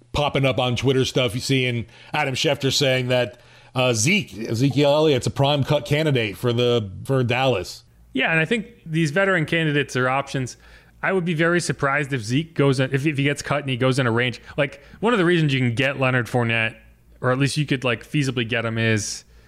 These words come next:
Speaker 2: you know, he's gonna have a low market. Like, his market's not gonna be huge. He's probably gonna sign a one-year deal, and the question is, why would he sign it here instead of Buffalo? Well,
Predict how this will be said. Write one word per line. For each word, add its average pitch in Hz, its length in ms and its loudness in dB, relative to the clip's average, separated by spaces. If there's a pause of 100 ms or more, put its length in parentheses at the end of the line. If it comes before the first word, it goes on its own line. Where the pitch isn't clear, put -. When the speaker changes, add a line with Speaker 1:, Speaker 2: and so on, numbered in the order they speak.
(100)
Speaker 2:
you 123 80 -4
know, 120 80 0
he's 123 120 0
gonna 143 180 0
have 127 240 -4 (160)
a 139 60 2
low 123 280 4
market. 120 460 0
Like, 107 100 -2
his 113 120 0
market's 139 300 0
not 127 160 0
gonna 117 140 -2
be 110 120 0
huge. 107 280 2
He's 101 100 -4
probably 127 180 0
gonna 123 120 2
sign 127 220 0
a 123 60 2
one-year 120 360 2
deal, 110 480 0 (720)
and 110 560 -2 (600)
the 123 160 -2
question 123 360 0
is, 110 80 2
why 117 160 0
would 117 80 0
he 117 60 2
sign 120 220 -2
it 110 60 -4
here 123 220 2
instead 113 240 2
of 98 100 -2
Buffalo? 110 380 2
Well, 139 420 2